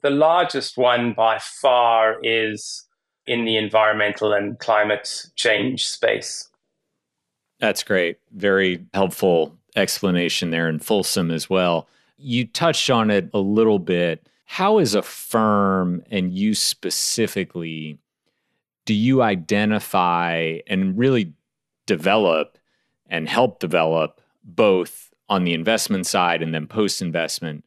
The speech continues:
Speaker 2: but these untapped market opportunities, right, where there is a desire,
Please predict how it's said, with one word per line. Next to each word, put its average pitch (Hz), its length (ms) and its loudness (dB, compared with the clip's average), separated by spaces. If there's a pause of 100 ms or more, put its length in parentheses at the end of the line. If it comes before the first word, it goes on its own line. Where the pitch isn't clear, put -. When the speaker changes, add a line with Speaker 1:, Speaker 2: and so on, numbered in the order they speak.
(400)
Speaker 2:
but 113 240 0 (140)
these 117 220 2 (120)
untapped 135 720 0 (160)
market 101 360 0
opportunities, 82 840 -4
right, 87 320 0
where 87 580 0 (320)
there 95 220 4
is 107 180 2
a 104 60 2
desire, 90 1000 0